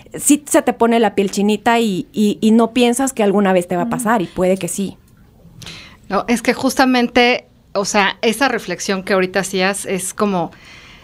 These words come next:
Speaker 2: no, y además, en muchos casos la violencia es como de un día para otro, ¿no? Como,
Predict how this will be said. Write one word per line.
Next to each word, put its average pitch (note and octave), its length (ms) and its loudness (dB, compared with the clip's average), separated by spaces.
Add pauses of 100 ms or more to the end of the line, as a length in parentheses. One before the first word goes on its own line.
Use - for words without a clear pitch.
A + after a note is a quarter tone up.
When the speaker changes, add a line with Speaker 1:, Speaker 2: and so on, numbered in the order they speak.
(240)
Speaker 2:
no, B3+ 380 4 (140)
y A#3 100 2
además, C4+ 460 2
en A#3 120 0
muchos C4+ 240 -2
casos C#4+ 160 -2
la C#4 80 2
violencia A#3 440 0
es C4+ 80 -4
como A3+ 220 0
de G#3+ 80 4
un C4+ 140 2
día D4+ 160 0
para G#3+ 180 0
otro, A#3 300 -4
¿no? B3 260 -6
Como, D#3+ 380 -8